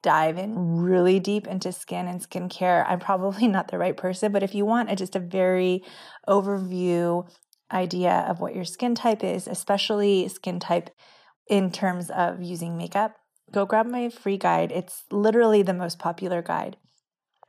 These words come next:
And you would really wanna make sure that before you start wearing makeup, you're taking good care of your skin and you know how to prepare it for makeup. So that's the first part of the answer to this question. The second part is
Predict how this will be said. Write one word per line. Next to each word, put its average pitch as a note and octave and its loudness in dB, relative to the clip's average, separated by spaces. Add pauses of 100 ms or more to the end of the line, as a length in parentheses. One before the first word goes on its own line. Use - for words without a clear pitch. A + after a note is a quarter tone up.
And G#3 4
you F#3+ 2
would F3+ 0
really G3 4
wanna F#3+ 0
make F3+ -6
sure F3+ -4
that E3+ -6
before - -8
you A#3 -4
start C#4+ -2
wearing C#4+ -4
makeup, D#4 -2
you're F#3 -2
taking G3 -2
good F#3 -4
care F3+ -2
of E3+ -8
your F3+ -8
skin C4 -4 (420)
and F#3+ 2
you F#3+ 2
know F#3+ 0
how F#3 -2
to E3+ -2
prepare - -4
it - -6
for F#3 -8
makeup. - -12
So - -10
that's A3+ 0
the C#4 0
first G3+ -2
part - -2 (480)
of F3+ 2 (260)
the F#3 -4
answer F#3 -2
to F3+ -8
this F3+ -4
question. - -10 (400)
The A#3 -2
second E4+ -2
part - -2 (140)
is G3 2